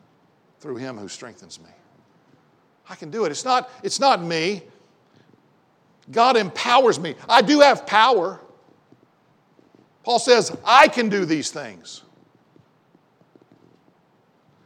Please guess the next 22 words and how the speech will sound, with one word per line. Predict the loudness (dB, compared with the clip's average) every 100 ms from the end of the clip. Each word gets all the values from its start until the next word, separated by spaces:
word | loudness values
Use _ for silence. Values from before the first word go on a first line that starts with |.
| _ _ _ _ _ _ _ _ _ -4
God | 2 4 4
assures | 2 0 0 0 -2
me | -6
over | 0 0 2 0
and | 4
over | 4 4 0 -6 -14 -20 _ _ _ _ _ _ _
of | -4 -2
my | 0 2 4
ability | 4 6 6 6 2
to | -4 -8
prevail, | -6 0 0 2 2 2 0 -6 -20 -20 _
to | -6 -4 -6 -10 _
succeed, | -4 -4 -4 -4 -2 -2 -4 -4
to | -6
triumph, | -6 -6 0 2 2 0 -4 -8 -20 -20 _ _ _ _ _ _ _ _ _ _
not | -10 -8
just | -6 -8 -8
to | -12
survive, | -12 -10 -8 -8 -8 -16 -20 _ _ _ _ _ _ _ _ _ _ _ _ _ _ _ _ _ _ _ _
but | -20
to | -18
grow, | -16 -8 -4 -2 -2 -6 -14